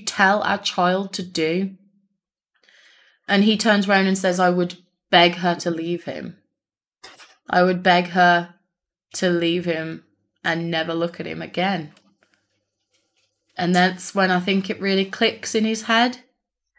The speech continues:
It has taken him to love his own child,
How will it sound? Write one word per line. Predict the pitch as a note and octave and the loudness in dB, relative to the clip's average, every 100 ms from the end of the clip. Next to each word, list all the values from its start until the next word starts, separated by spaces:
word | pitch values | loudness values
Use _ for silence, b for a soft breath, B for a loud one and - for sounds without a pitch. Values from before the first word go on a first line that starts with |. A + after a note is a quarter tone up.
| _ _ _ _ - | _ _ _ _ -10
It | G3 - - | -8 -6 -4
has | G#3 G3 | -4 -2
taken | - G3+ G#3 A#3 | 0 2 2 0
him | G#3+ G3 G#3 - - _ _ _ _ _ - | 0 0 -2 -4 -12 _ _ _ _ _ -10
to | - | -2
love | G3 F#3+ F#3+ | 2 2 0
his | G3 F#3 | -2 -2
own | F#3 F#3 | -2 -2
child, | F#3 - F#3+ F#3+ F3 F3 F3+ | -2 2 4 4 2 -4 -8